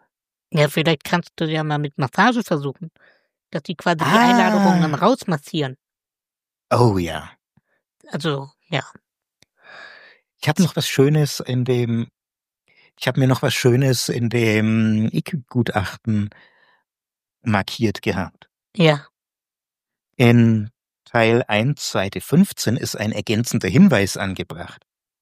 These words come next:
Speaker 2: Ergänzender Hinweis. Das Ergebnis der Bewertung weicht vom Ergebnis der Bewertung des G B A im Rahmen des Marktzugangs zweitausendvierzehn und der Neubewertung zweitausendachtzehn ab. Dort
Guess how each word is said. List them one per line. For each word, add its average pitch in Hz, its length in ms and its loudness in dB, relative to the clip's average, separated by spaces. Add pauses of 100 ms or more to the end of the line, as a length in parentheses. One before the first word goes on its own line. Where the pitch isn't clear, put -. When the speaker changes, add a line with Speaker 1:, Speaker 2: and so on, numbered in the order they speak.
(640)
Speaker 2:
Ergänzender 147 680 0
Hinweis. 131 760 -2 (680)
Das - 180 -6
Ergebnis 110 580 0
der - 140 -2
Bewertung 95 720 0
weicht 80 280 0
vom 85 200 -6
Ergebnis - 560 -4
der 104 100 0
Bewertung 95 560 0
des - 280 -4
G 92 220 -4
B 92 200 -4
A 107 260 0
im 107 200 -4
Rahmen 98 440 0
des - 260 -6
Marktzugangs 117 1000 -2 (380)
zweitausendvierzehn 98 1200 -2 (440)
und 117 140 2
der 117 60 4
Neubewertung 95 840 2
zweitausendachtzehn - 1000 -10
ab. - 220 -14 (560)
Dort 82 360 -6